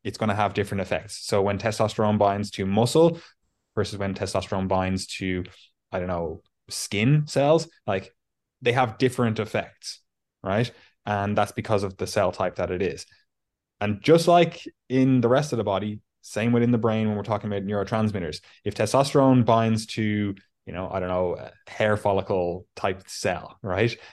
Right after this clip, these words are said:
Uh, it's gonna have specific effects there, right? But if you just ramp up testosterone, like, let's say you're taking t-, exogenous testosterone, you're injecting it 'cause you're like, "Oh, I just wanna get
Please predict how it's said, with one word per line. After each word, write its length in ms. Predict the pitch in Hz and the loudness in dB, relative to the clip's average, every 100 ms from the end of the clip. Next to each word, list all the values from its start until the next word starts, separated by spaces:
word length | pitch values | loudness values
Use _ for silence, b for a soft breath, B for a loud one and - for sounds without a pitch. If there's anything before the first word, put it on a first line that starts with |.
| B | B
Uh, 300 | 98 90 92 90 _ _ - | -6 -4 -4 -6 _ _ -6
it's 140 | 120 | -2
gonna 160 | - 120 | 0 2
have 160 | 113 107 | 2 0
specific 400 | - 107 107 104 | -4 -4 -4 -4
effects 520 | 110 98 - - - _ _ _ | -2 -2 -4 -10 -10 _ _ _
there, 400 | 113 107 98 73 _ _ - | -2 0 0 -4 _ _ -6
right? 160 | 101 113 | -2 0
But 100 | 107 | 0
if 80 | |
you 120 | 120 180 | 4 6
just 260 | 185 180 - _ - _ _ | 6 4 -10 _ -20 _ _
ramp 460 | 123 113 135 170 170 | -2 2 4 4 4
up 160 | 131 | 4
testosterone, 560 | - 123 120 113 - 92 | 4 -4 -2 -4 -4 -6
like, 160 | 98 123 | -2 0
let's 140 | 147 | 2
say 80 | 135 | 4
you're 100 | 123 | 2
taking 400 | 127 127 123 117 | 2 0 0 -4
t-, 80 | 117 - | -4 -8
exogenous 640 | 110 110 117 120 120 113 | -4 2 4 4 4 2
testosterone, 680 | 113 107 107 104 - 104 101 b b | 0 0 0 0 0 0 0 b b
you're 120 | - 104 | -4 -2
injecting 420 | 101 110 - 107 | 0 0 0 -4
it 60 | |
'cause 80 | 101 | -2
you're 100 | 98 | -2
like, 140 | 90 85 | -4 2
"Oh, 60 | |
I 180 | 101 98 | 2 2
just 160 | 98 113 | 0 -4
wanna 180 | 104 | -2
get 280 | 101 98 95 | 0 0 -2